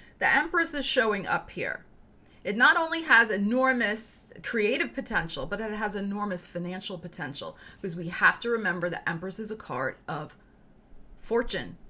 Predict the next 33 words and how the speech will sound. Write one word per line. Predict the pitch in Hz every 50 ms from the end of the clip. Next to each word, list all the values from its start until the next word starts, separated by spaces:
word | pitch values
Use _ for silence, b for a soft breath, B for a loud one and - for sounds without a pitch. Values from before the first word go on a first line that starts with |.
| - - - -
finances. | - - 196 220 233 226 214 202 196 - 131 -
She's | - 262 262 269
an | 285 254
Empress. | 262 302 311 311 285 254 190 175 - - - - - - - - - - - - - - - - - - - - - - - - - - - - - - _ - - -
She | - - 185 226
got | 254 285 339 -
the | - 285
moolah, | 277 320 349 359 285 190 110 80 - - - - - -
okay? | 175 202 269 220 262 320
So | 339 - 294 269 208
it's, | 196 208 202 180
it's | 196 - 143 208 233 226 190
very | 165 170 202 240 294 339 311
good. | 208 180 233 269 302 269 170
This | 196 202 -
is | 233 190
good | 160 - 185 214 226
energy. | 247 233 247 254 247 233 - - 127 - - - B B B B B B B B B B B B B B
But | - 233
there's | 226 269 285 254
also, | 277 269 302 349 381 - 440 359 359 359
like | 320 285 277 277
I | 277
said, | 277 - - 247 196 180
there's | 196 214 220 214
this | 247 254 240 -
idea | 233 220 226 - 226 240 240 262
with | 285 294 285
the | - 285
Six | 277 - - 247 - -
of | 269 262 262
Cups | - - 262 247 247 - - -
here | - - 214 202 147 117 98 98